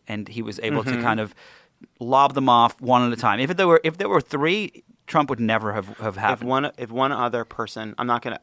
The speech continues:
Speaker 2: if one other person on that stage,
Speaker 1: Yeah.
Speaker 2: uh, could have, uh, held their own against him, uh, that person would have been able to emerge. So.
Speaker 1: So who do you think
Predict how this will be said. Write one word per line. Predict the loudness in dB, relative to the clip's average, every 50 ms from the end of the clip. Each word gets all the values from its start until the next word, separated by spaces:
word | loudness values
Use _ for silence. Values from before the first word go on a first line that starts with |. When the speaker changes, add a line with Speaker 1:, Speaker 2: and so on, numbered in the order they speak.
| -14 -16
Speaker 2:
if | -12 -6
one | -2 -2 -2 -2 -2
other | -4 -4 -4 -4 -6
person | -6 -8 -8 -8 -8 -8 -6
on | -6 -6 -6
that | -6 -8 -10 -10
stage, | -12 -12 -10 -8 -8 -8 -8 -10 -14 -16 -18 _ _
Speaker 1:
Yeah. | -8 -8 -8 -8 -6
Speaker 2:
uh, | -6 -6 -6 -6
could | -8 -10 -8 -8
have, | -8 -10 -10 _ -8 -6
uh, | -4 -4 -4 -6 -8 _ _ _ _
held | -4 -4 -2 -2
their | -2 -2 -2
own | -2 -4
against | -6 -8 -10 -10 -10
him, | -10 -10 -10 -10 -14 -16 _
uh, | -10 -10 -8 -8 -10 -12 -12
that | -6 -6 -6 -6
person | -6 -10 -12 -12 -12 -12 -12 -12
would | -12 -10 -12
have | -12 -12 -14
been | -14 -14
able | -14 -14 -14
to | -14 -14 -16
emerge. | -16 -16 -18 -18 -18 -18 -18 -20 -20
So. | -20 -16 -16 -16 -16 -16 _ _ _ _ _
Speaker 1:
So | _ 2 2 4 4
who | 2 0 0
do | 0
you | -2 -2
think | -4 -4 -2 0 0 0 0 -2 -6 -14